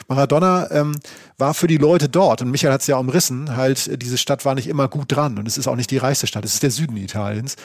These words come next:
es war die Hoffnung auf mehr und es war halt eben die Hoffnung darauf aufzuschließen zum reichen Norden,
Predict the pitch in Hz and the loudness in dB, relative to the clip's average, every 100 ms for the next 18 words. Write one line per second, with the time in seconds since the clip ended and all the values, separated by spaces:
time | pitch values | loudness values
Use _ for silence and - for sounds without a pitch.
0 | - - 147 139 117 165 160 151 135 147 | -16 -4 0 2 2 0 -2 -2 -2 0
1 | 180 110 110 117 143 139 143 147 143 143 | 0 0 -4 -2 2 2 2 0 0 -2
2 | - - - - _ _ _ _ 131 131 | -8 -20 -20 -20 _ _ _ _ 0 2
3 | 175 175 147 143 - - 139 170 - - | 2 2 4 4 2 0 0 0 -2 -4
4 | 175 175 170 139 127 139 151 170 233 208 | -2 -2 -4 -2 0 0 0 -2 0 0
5 | 104 | -2